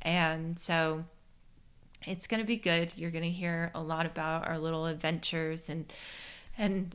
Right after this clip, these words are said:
things that I'm thinking about, as always, things that I'm working through, as always. But why don't we get into the,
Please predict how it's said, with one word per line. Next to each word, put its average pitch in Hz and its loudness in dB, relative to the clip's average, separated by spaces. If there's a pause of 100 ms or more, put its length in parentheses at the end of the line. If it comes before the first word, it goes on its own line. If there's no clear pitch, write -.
(100)
things 180 2
that 170 0
I'm 170 4
thinking 165 -2
about, 165 2
as 151 -4
always, 151 0
things 156 -4
that 160 -4
I'm 156 0
working 147 -4
through, 151 -2
as 151 -4
always. 147 -2
But 151 0 (460)
why 220 2
don't 302 2
we 302 -2
get 240 2
into 214 0
the, 185 4